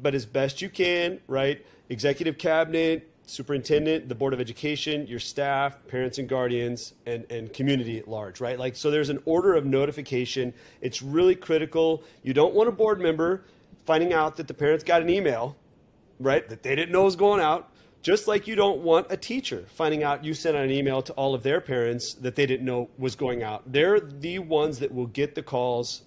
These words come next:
like Ryan had, had said. So just kind of tend to your order of notification as best you can. Sometimes you can give people an hour between, you know, messaging if it's not critical. Sometimes you can give people only a few minutes,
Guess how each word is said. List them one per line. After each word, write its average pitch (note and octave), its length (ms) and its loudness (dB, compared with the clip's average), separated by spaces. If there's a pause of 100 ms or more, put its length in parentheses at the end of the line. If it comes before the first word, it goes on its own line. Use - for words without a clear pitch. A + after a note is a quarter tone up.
(160)
like A#2 180 -10
Ryan A#2+ 300 -2
had, B2+ 160 -6 (100)
had B2 200 -4
said. A#2+ 360 -4 (260)
So B2+ 200 -2
just D#3+ 200 0
kind F#3+ 200 2
of D#3 60 -8 (120)
tend G#3 220 2
to G3+ 60 -6
your A3 160 4
order F3 300 2
of D3 80 -4
notification C#3+ 600 -2
as A#2 80 -6
best C#3+ 260 0
you D#3 80 -12
can. C#3 280 0 (220)
Sometimes F#3 520 0
you F3 80 -8
can D#3+ 100 -8
give D#3 300 -2
people E3+ 320 -6
an D#3 80 -2
hour - 340 -4
between, B2 540 -2 (420)
you C3+ 80 -2
know, B2+ 100 0
messaging B2 400 -4
if A2+ 60 -6
it's G#2+ 100 -14
not C3 200 -4
critical. D3 400 -4
Sometimes D3 440 -8
you F3 60 -8
can E3+ 60 -8
give F3 180 -2
people E3+ 260 -6
only D#3+ 200 -2
a C#3+ 40 -4
few D3+ 180 -6
minutes, D#3 520 0